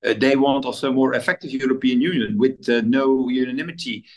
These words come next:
uh, based decisions. Uh, we, uh, try to, uh, deliver also on that. So that are the two goals: prepare the European Union for the next enlargement, and at the same time translate the recommendations,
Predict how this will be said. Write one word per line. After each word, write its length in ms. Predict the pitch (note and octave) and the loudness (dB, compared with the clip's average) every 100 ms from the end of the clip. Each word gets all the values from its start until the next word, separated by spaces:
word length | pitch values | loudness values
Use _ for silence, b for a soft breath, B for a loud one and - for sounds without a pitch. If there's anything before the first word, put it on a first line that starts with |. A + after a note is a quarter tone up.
| b | b
uh, 220 | A2 A2 | 0 2
based 340 | A2 A#2+ A#2 - | 2 2 0 -2
decisions. 520 | G#2 D3 - G2 - | -4 -4 -4 -6 -8
Uh, 160 | - - | -6 -6
we, 580 | - G#2 A2 G#2+ G#2 G#2 G2+ | -4 0 2 2 0 -2 -2
uh, 160 | F#2+ F#2 | -2 -2
try 300 | - G#2 G2 - | 0 2 0 -4
to, 300 | - G2+ G2 G2+ | -2 0 0 0
uh, 100 | G2 | 0
deliver 340 | F2+ G2 G2+ F#2+ | 0 0 0 -2
also 280 | F2+ - F2 | -4 -4 -6
on 100 | D#2+ | -4
that. 200 | D#2+ - | -4 -2
So 220 | C#3+ D#3 | 0 4
that 140 | E3+ | 4
are 180 | E3+ E3+ | 4 4
the 140 | D#3+ | 2
two 120 | E3 D#3 | 0 2
goals: 360 | C3 F2+ E2+ - | 2 0 -4 -8
prepare 520 | A#2+ G#2+ D3 C3+ G2 - B B | -6 0 2 2 0 -4 B B
the 80 | A#2 | 2
European 420 | B2 A#2 B2+ B2 | 2 2 2 2
Union 280 | C3+ B2+ G#2+ | 2 0 -2
for 180 | A#2 G#2+ | -4 -4
the 80 | |
next 260 | A2 A2 - | -2 -4 -4
enlargement, 600 | A2+ A#2 D3 E3 E3+ E3+ | -2 0 0 0 -4 -2
and 100 | A2 | -4
at 80 | - | -6
the 60 | |
same 500 | - - E3+ F3 E3+ | -8 -2 0 0 0
time 380 | E3+ G2+ G#2 G#2+ B B | 0 0 0 -2 B B
translate 800 | - D3 D#3 C3 B2+ A2+ A2+ - - | 0 2 2 0 0 2 0 -4 -12
the 260 | G2+ A2+ A2 | -4 -2 0
recommendations, 880 | B2+ A2 A2 G#2+ C3 C3 A#2 - | 0 0 2 2 2 0 -4 -8